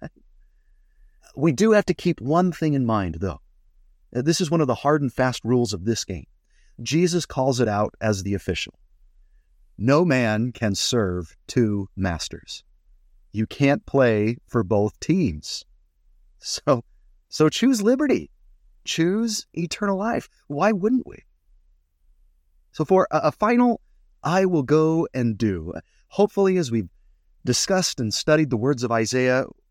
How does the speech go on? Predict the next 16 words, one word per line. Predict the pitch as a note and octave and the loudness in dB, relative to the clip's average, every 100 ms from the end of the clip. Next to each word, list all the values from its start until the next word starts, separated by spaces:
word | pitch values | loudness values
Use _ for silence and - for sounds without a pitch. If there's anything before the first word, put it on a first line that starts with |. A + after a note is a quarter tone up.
| _ | _
our | - C#3 | -2 0
resolve | C#3 C3 A2+ C3 B2 G2+ F2 _ _ - | 0 -2 0 4 4 2 -4 _ _ -6
to | A#2+ A2+ G#2+ _ _ _ _ _ | -2 0 -2 _ _ _ _ _
be | B2 D3+ | 0 0
careful | - G3+ G3+ F#3 | 2 0 2 0
about | E3+ C#3 C#3 | 2 2 0
the | B2 | 0
way | A2 C3 C#3 | 0 2 0
we | B2 | 0
make | A2+ A2+ | -2 -2
those | - A2 - | -2 -2 -2
choices, | - F#2 - F2 - - _ _ _ _ - | -2 -2 -4 -6 -8 -10 _ _ _ _ -8
uh, | G#2+ G#2 - | -2 -2 0
ha-, | A2 A2+ | 0 2
has | A#2 G#2+ | 2 2
deepened, | A#2 B2 G#2 E2+ | 2 0 0 -6